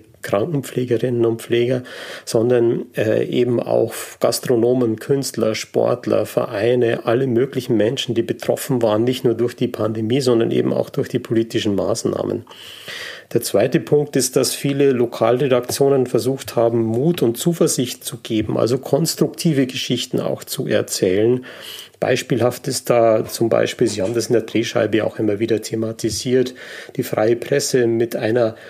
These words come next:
Sonderausgabe oder einer Konzeptausgabe, ähm, die eben Zuversicht geben wollte, die Menschen gefragt hat, was sie aus dieser Corona-Krise positiv mitnehmen und, und lernen.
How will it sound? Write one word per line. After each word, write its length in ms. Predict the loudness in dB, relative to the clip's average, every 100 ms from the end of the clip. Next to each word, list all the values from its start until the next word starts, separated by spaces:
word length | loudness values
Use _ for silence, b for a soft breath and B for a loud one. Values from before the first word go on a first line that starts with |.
| B B
Sonderausgabe 1040 | 0 2 2 2 2 0 0 0 2 2
oder 100 | 0
einer 160 | 0 -4
Konzeptausgabe, 1500 | -4 -4 -2 -2 -2 -2 0 0 0 0 2 2 4 2 0 -8 _
ähm, 480 | -4 -2 -2 -4 -6 -12 -6
die 220 | -4 0
eben 300 | 0 0 -4
Zuversicht 680 | -2 -2 0 0 0 -4 -4
geben 320 | -2 0 0
wollte, 580 | 2 2 2 0 0 0 B B B B -6
die 260 | -2 -2
Menschen 500 | 0 0 0 0 -2
gefragt 560 | -2 -2 0 0 -2 -4
hat, 160 | -4
was 160 | -2 0
sie 100 | 2
aus 220 | 2 0
dieser 380 | -4 0 0 0 -4 B B
Corona-Krise 760 | -2 0 2 0 0 -2 -2 -2
positiv 560 | 0 0 0 -2 -4 -2
mitnehmen 640 | -2 0 0 0 0 0
und, 180 | -2 -4
und 220 | -4 -2
lernen. 540 | 0 2 2 2 0